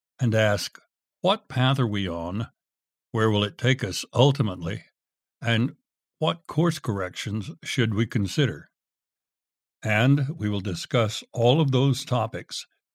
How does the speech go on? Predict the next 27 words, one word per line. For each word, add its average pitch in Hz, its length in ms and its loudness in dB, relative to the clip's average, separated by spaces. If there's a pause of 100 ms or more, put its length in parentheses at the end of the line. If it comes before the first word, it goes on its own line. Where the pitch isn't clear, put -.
(280)
against 120 480 0
the 117 140 2
backdrop 117 580 2
of 104 120 -4
the 107 100 -2
role 107 240 -2
that 98 160 -8
leadership 117 540 -2
must - 260 -10
play 98 460 -6 (400)
in 110 140 2
maintaining 110 680 2
the 104 80 -4
trajectories 110 760 -4
we 101 140 -6
desire 98 720 -2 (540)
or 113 120 0
correcting 117 640 0
the 101 100 -4
trajectories 101 920 -4 (260)
that 113 140 2
are 107 140 2
headed 104 440 -4 (140)
in 104 140 -4
the 95 100 -2
wrong 87 320 -4
direction. 90 640 -6